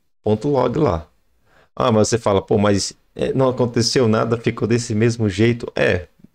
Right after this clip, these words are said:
nesse caso, sim. Vamos então melhorar isso aqui? Vamos criar uma classe aqui. Vamos fazer o seguinte. Vamos criar aqui um, uma classe pessoa. Então,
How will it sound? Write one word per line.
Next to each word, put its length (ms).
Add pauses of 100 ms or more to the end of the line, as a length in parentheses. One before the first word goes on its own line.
(220)
nesse 380
caso, 380
sim. 440
Vamos 280
então 260
melhorar 380
isso 120
aqui? 380
Vamos 240
criar 220
uma 160
classe 340
aqui. 380 (360)
Vamos 160
fazer 140
o 40
seguinte. 460 (640)
Vamos 220
criar 280
aqui 280
um, 300 (1500)
uma 180
classe 640
pessoa. 840
Então, 280